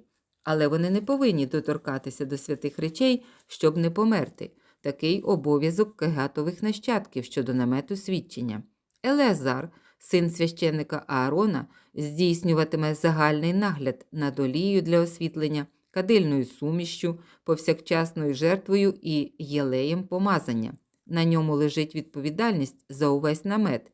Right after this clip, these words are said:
і за все, що є в ньому, за святі предмети та все обладнання святині. І промовив Господь до Мойсея і Аарона такі слова:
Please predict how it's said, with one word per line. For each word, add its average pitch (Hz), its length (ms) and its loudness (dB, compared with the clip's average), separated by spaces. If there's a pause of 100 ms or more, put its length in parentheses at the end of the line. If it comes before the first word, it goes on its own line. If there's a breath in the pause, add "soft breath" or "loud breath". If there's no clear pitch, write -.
(160)
і 160 140 -2
за 131 160 0
все, 180 380 -2
що - 220 -10
є 135 220 0
в 160 80 -4
ньому, 127 480 -2 (280 soft breath)
за 156 160 0
святі 151 400 0
предмети 156 680 -4 (220)
та 139 120 -4
все 156 460 -4
обладнання 135 800 -2
святині. 120 760 -6 (460 soft breath)
І 208 80 2
промовив 269 460 2
Господь 170 440 0
до 160 100 0
Мойсея 170 460 -2
і 147 200 -6
Аарона 160 440 -2
такі 131 300 -12
слова: 120 520 -4